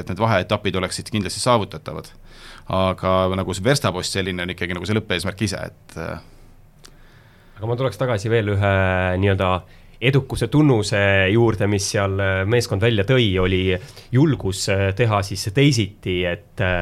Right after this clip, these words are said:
Speaker 2: et te tegelikult teetegi selliseid, pakute ju erinevaid innovaatilisi siin büroo lahendusi ja nii edasi, et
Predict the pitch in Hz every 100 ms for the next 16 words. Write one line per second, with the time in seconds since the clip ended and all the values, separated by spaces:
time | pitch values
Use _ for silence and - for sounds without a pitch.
0 | 87 90 90 - - - 95 - 104 104
1 | 98 - - - 113 107 110 98 127 127
2 | 95 98 101 95 104 101 - 117 - -
3 | 98 98 104 113 98 95 95 - 101 98
4 | 95 - - - 127 131 113 123 135 117
5 | 101 98 120 104 104 104 101 107 101 98
6 | 98 - 127 131 123 110 117 110 98 101
7 | - 101 98 - - - 101 120 139 101
8 | 92 98 95 98 101